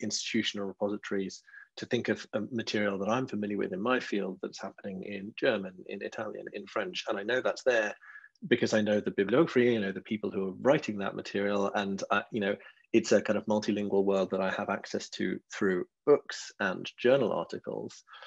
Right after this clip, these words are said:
But, uh, in some ways, I feel like, uh, less so in the digital space. I-, is that, well, <laughs> is that my bad for not being, uh, as kind of well-versed in what I know is this, the breadth of the field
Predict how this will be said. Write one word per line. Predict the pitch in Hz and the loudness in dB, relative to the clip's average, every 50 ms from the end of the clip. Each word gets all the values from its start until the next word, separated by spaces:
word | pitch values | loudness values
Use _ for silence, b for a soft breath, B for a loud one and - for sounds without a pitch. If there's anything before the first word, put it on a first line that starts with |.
| B B B _ | B B B _
But, | - 113 110 117 | 4 6 8 8
uh, | 113 113 - | 6 6 4
in | 127 117 | 2 2
some | - - 127 123 | 2 2 2 4
ways, | 117 113 110 107 - - - | 4 4 4 4 0 -6 -6
I | 120 113 - | -6 0 2
feel | 123 113 107 | 4 4 4
like, | 107 107 - _ - - | 4 0 -4 _ -8 -8
uh, | - - _ | -8 -2 _
less | 120 117 117 135 135 135 - | 4 8 8 8 6 6 0
so | - - 113 107 | 0 2 2 2
in | 107 101 | 2 0
the | 101 | 0
digital | 98 101 98 - - - 98 | -2 -2 -4 -4 -6 -6 -8
space. | - - - 104 95 95 92 - - - - - - - _ _ _ - | -8 -6 -4 -2 -2 -2 -4 -6 -8 -14 -16 -16 -16 -18 _ _ _ -10
I-, | 139 - - | -10 -2 0
is | - 113 - | 2 2 6
that, | - 131 - - - _ _ | 6 4 4 2 -8 _ _
well, | - 127 113 110 - | 2 2 2 2 4
<laughs> | - 160 - - - - - - - - | 2 2 2 0 -6 -4 -4 -2 6 6
is | 131 | 8
that | 120 131 113 | 8 8 8
my | 120 127 139 139 | 10 8 8 8
bad | 139 131 147 165 185 185 | 8 6 6 6 4 4
for | - 131 113 | 4 2 2
not | 113 113 110 110 - | 4 4 2 4 2
being, | 117 110 110 110 | 2 2 4 4
uh, | 110 107 107 - | 4 4 4 2
as | 120 117 - | -2 -2 -4
kind | - 113 107 | -4 -4 -2
of | - | 2
well-versed | 110 110 110 110 104 - 110 110 107 104 - - - - - | 4 4 4 4 4 4 4 4 4 2 0 -8 -10 -6 -4
in | 113 110 107 107 104 107 - _ | -2 -2 -2 -2 -4 -4 -6 _
what | - 110 104 101 | -6 -2 -2 0
I | 104 | 0
know | 107 107 117 127 117 | 0 2 2 4 4
is | 104 95 - | 4 4 2
this, | - 92 - - - - - | -2 -6 -8 -8 -12 -4 -4
the | 98 | 2
breadth | - 110 101 - - - | 4 4 4 4 2 -2
of | - | -6
the | 95 | -6
field | - - 107 98 92 90 92 - | -2 0 0 2 2 0 -2 -6